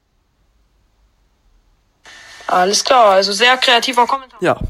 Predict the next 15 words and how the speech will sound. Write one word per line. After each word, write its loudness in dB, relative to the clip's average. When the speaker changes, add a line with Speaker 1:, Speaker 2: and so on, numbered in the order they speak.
Speaker 2:
alles -4
klar, -6
auf -8
jeden -4
Fall. -6
Ich -8
muss -4
dir -4
recht -8
geben. -10
Speaker 1:
Du 2
kannst 0
echt 0
toll 2
singen. -2